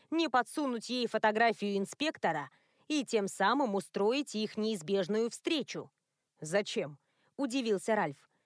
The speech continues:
«Чтобы насолить лучшей подруге, конечно, которая богаче, популярнее и, главное, красивее». «Откуда она могла знать, что мисс Уокер такая?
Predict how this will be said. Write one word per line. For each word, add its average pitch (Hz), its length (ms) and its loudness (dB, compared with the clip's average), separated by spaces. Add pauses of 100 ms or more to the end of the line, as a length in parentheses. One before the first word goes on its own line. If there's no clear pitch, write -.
(180)
«Чтобы 190 420 0
насолить 202 580 0
лучшей 226 420 -4
подруге, 220 560 2
конечно, 175 580 -2 (380)
которая 202 500 4
богаче, 190 600 2
популярнее 226 920 0 (320)
и, 311 120 0
главное, 214 540 4
красивее». 156 720 -2 (640)
«Откуда 214 560 2
она 208 220 2
могла 208 400 4
знать, 214 280 0
что - 280 0
мисс 214 340 -2
Уокер 196 560 0
такая? 196 680 2